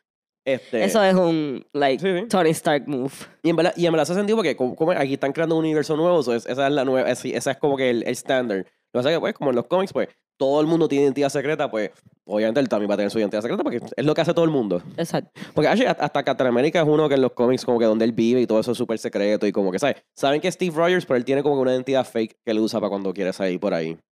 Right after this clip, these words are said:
Speaker 1: Y cosas así. Este, pues sí, exacto. So, so, por eso es que dicen que es lo del bodyguard y por eso es que cuando él va a la operación es como que no, dile a todo el mundo que se vaya y todo eso.
Speaker 2: Ah.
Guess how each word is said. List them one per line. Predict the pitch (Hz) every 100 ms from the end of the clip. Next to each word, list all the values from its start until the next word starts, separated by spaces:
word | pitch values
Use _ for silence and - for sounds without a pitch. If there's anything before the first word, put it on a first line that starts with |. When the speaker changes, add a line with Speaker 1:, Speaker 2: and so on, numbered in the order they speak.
| _ _ _ _ _ _ _ _ _
Speaker 1:
Y | 98
cosas | 92 95 92
así. | 90 80 _ _ _ _ _ -
Este, | 123 - _ - 113 104 98 92 90 85 80 71 _ _ _ -
pues | 156
sí, | 175
exacto. | 151 127 113
So, | 101 131
so, | 107 135
por | 123 139
eso | 135
es | 123
que |
dicen | 127 135
que | 131
es |
lo | 139
del | 139
bodyguard | 139 156 151
y |
por | 120
eso | 107
es | 127
que | 131
cuando | 120 104 95 _ _
él | 120
va | 123
a |
la | 127
operación | 139 139 139
es | 143
como | 139
que | 135
no, | 139
dile | 131
a | 135
todo | 131
el |
mundo | 135 139
que | 131
se | 123
vaya | 113 113 113 117 101 95
y | 92
todo | 95 95 87
eso. | 85 82
Speaker 2:
Ah. | 185 196 220 226 226 226 214 202 180 170 160 151 147 147 139